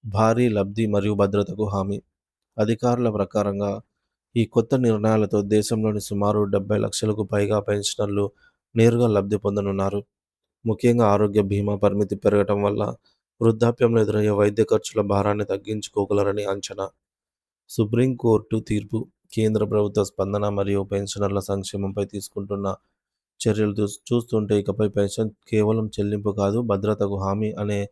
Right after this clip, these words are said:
నూతన దశ ప్రారంభమైనట్టు తెలుస్తోంది. మొత్తం మీద పెన్షనర్లకు ఇది చారిత్రాత్మక మలుపు. ఆరోగ్య బీమా పెంపు, సకాలంలో సేవలు, గ్రామీణ ప్రాంతాల దాకా చేరే సౌకర్యాలతో దేశవ్యాప్తంగా పెన్షనర్లకు కొత్త నమ్మకం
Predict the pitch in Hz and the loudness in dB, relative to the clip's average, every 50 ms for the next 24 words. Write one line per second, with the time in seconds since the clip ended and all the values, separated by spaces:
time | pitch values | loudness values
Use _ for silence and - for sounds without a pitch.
0 | _ _ _ _ _ _ _ _ _ _ - 120 123 120 123 120 117 107 101 104 | _ _ _ _ _ _ _ _ _ _ 0 0 0 2 2 2 2 2 2 2
1 | 98 - - 104 101 90 92 101 104 104 104 101 101 101 101 104 - - 107 - | 0 0 0 -6 -4 -2 -2 -2 0 0 0 -2 -2 -2 -4 -6 -8 -10 -6 -4
2 | 101 104 101 - - - 104 104 123 151 147 113 98 - - 117 117 117 110 107 | -4 -4 -4 -6 -8 -10 -8 -6 -6 -6 -4 -4 -4 -4 -4 -4 -2 -2 -2 -2
3 | 104 104 - 110 107 107 - - 107 104 104 101 - 107 104 104 - _ _ _ | -4 -4 -4 -4 -4 -6 -8 -6 -4 -4 -4 -4 -4 -4 -4 -6 -6 _ _ _
4 | _ _ _ - 117 113 110 110 101 - 110 101 101 107 98 - 110 104 101 101 | _ _ _ -4 -2 0 0 0 0 0 0 0 0 0 0 0 0 0 0 -2
5 | 101 98 104 101 101 98 98 101 - - 156 175 _ _ _ _ _ _ _ _ | -4 -2 -2 0 0 0 -2 -2 -4 -6 -6 -6 _ _ _ _ _ _ _ _
6 | _ - 208 202 208 220 220 110 110 110 104 101 107 107 110 113 110 107 - - | _ 0 0 2 2 2 0 0 -2 -2 0 0 0 0 2 0 0 -2 -2 -2
7 | 107 104 101 98 110 104 98 - - 101 95 - 110 107 110 110 110 110 107 - | -2 -2 -2 -2 -4 -4 -4 -4 -4 -4 -2 0 0 0 2 2 0 0 -2 -2
8 | - 107 107 107 104 104 107 107 104 - - 107 107 101 101 101 104 107 110 107 | -2 -4 -2 -2 -2 -2 -2 -2 -4 -4 -6 -2 0 2 2 2 2 0 0 -2
9 | 107 101 101 104 98 98 98 98 101 101 104 101 101 101 98 95 - 101 101 - | -2 -2 -2 0 0 0 0 0 0 0 0 0 -2 -2 -2 0 0 -2 -2 -2
10 | - 104 101 104 101 98 - 101 98 - 110 104 104 101 98 101 - - 104 101 | -4 -6 -4 -4 -4 -4 -4 -8 -6 -4 -4 -2 -2 -2 -2 -2 -4 -6 -8 -8
11 | - _ _ _ _ _ _ _ _ _ _ - 117 120 120 - - 131 127 120 | -8 _ _ _ _ _ _ _ _ _ _ -4 -2 -2 -2 0 -2 -4 -4 -4
12 | - - 113 113 113 104 - - 107 104 98 - - 113 107 107 104 101 - 110 | -4 -6 -6 -4 -6 -6 -6 -4 -4 -4 -4 -4 -4 -4 -2 -2 -2 -2 -2 -4
13 | 104 - - 101 - - 113 107 104 101 101 101 - 107 104 | -2 -2 -4 -8 -6 -6 -6 -4 -4 -4 -4 -4 -4 -4 -4